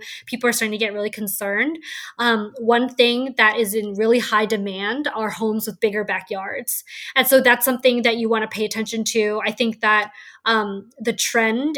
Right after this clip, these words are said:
is, you know, a lot, a lot more demand towards single family homes and homes that have those sizable backyards where the kids can just go back there and play,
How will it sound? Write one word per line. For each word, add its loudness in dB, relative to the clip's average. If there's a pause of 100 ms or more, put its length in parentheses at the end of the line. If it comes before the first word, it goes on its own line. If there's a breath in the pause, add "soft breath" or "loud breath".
(120)
is, 4 (100)
you -2
know, -2
a 0
lot, 2
a -6
lot 0
more 2
demand -4
towards -2
single -2
family -4
homes -6
and 0
homes -2
that -2
have 2
those 0
sizable 0
backyards -2
where -2
the -6
kids 0
can -6
just -8
go -2
back -2
there -2
and -6
play, 0